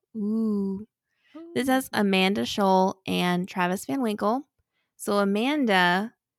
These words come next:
Speaker 1: was in One Tree Hill, and she plays Robert, who is,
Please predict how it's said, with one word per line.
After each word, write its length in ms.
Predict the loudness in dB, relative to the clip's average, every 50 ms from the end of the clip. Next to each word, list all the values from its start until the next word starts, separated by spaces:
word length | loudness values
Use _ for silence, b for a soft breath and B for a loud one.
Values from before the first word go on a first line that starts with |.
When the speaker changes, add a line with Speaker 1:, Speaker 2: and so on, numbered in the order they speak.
| _ _ -8
Speaker 1:
was 160 | -6 -4 -2
in 140 | 0 -2 0
One 160 | 0 -2 -2
Tree 200 | -2 -2 -4 -4 -4
Hill, 420 | -4 -4 -4 -4 -8 -10 -12 -16 _ _ -10
and 180 | -6 -6 -6 -4
she 360 | -6 -6 -6 -4 -4 -4 -6
plays 880 | -6 _ -12 -6 -4 0 0 2 2 2 2 0 0 0 -2 -4 -10 _ _ _ _ _ _ _ _ _ _ _ _ _ _ _ _ _ -12 -8
Robert, 640 | -4 0 2 4 4 4 4 4 2 2 2 2 2
who 160 | 2 2 2
is, 360 | 2 2 0 -2 -4 -6 -16